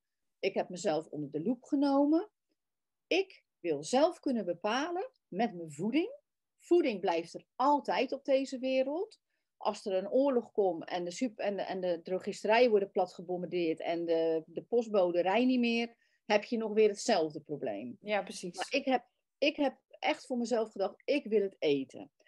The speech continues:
Speaker 1: Nou, ik heb hier mijn eigen boek. Zie je ook al die mooie plaatjes.
Speaker 2: <laughs>
Speaker 1: Nou,
Speaker 2: Eet
Speaker 1: ik,
Speaker 2: puur geluk boek.
Speaker 1: Eet puur geluk. Nou, het zijn hele makkelijke gerechten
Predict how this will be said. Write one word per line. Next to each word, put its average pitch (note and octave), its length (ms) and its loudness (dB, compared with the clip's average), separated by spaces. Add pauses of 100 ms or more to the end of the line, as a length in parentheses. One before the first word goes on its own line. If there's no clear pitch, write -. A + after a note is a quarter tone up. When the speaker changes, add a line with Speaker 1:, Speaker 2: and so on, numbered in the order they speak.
(120)
Speaker 1:
Nou, A2 240 -2
ik F3+ 80 -4
heb G3 140 2
hier B3 260 -2
mijn - 120 -10
eigen F3 420 -6
boek. D#4 300 4
Zie - 200 -8
je E3 80 2
ook E3+ 120 -2
al E3+ 180 0
die D#3+ 120 -8
mooie C#3 300 -4
plaatjes. B3+ 840 -4
Speaker 2:
<laughs> C4+ 360 4
Speaker 1:
Nou, G#3 280 2 (160)
Speaker 2:
Eet A#3+ 420 4
Speaker 1:
ik, F4 120 2
Speaker 2:
puur G#3+ 360 6
geluk G3+ 540 2
boek. C4 400 -2 (120)
Speaker 1:
Eet D4+ 460 2 (100)
puur G3 440 0
geluk. B3 580 -2 (460)
Nou, D3+ 280 0 (440)
het G#3 100 -10
zijn C4+ 160 2
hele G4 920 4
makkelijke B3 500 2
gerechten F3 580 -2